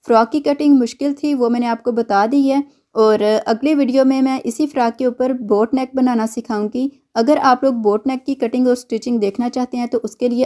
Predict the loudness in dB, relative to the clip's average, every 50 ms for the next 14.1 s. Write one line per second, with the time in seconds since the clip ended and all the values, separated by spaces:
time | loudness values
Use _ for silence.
0 | 0 0 -2 -2 -2 -2 -2 -2 0 -2 -4 -6 -8 -10 -4 0 2 2 2 0
1 | -2 -8 -6 -6 -6 -6 -4 -4 -4 -2 0 0 -2 -2 -4 -6 -4 -2 -2 -2
2 | -2 -2 -2 -2 -2 -2 -4 -6 -6 _ _ _ _ -2 2 4 4 4 4 2
3 | 2 2 2 0 0 -2 -4 -4 -2 0 0 0 2 4 4 4 2 2 -2 -4
4 | -2 -2 0 0 0 -2 -2 -2 -2 -2 -2 0 0 0 0 0 -2 0 0 -2
5 | -2 0 -2 -2 -2 -2 -6 -6 -4 -4 -4 -4 -2 -2 -2 -4 -4 -6 _ _
6 | _ _ _ _ _ _ -2 0 0 2 2 2 2 2 2 0 2 2 4 2
7 | 2 2 2 0 2 2 2 0 2 2 2 2 2 0 0 0 2 4 4 4
8 | 6 4 2 0 -2 -4 -4 -4 -2 -2 -2 2 4 4 4 4 2 -2 -2 -2
9 | -2 -2 0 0 2 2 2 0 0 0 0 0 2 2 2 0 -2 -2 0 0
10 | 0 0 0 -2 -2 0 2 4 4 2 2 0 0 2 4 4 4 4 4 2
11 | 0 0 -2 -2 -2 -4 -6 -6 -4 -4 -4 -4 -2 -2 -4 -4 -2 -4 -4 -4
12 | -2 -4 -4 -4 -2 -2 -4 -2 -2 -4 -4 -4 -2 -6 -4 -4 -2 -2 0 0
13 | 0 0 0 0 0 -2 -4 -2 0 -2 -2 -2 0 -2 -2 -4 -4 -4 -6 -4
14 | -4 -4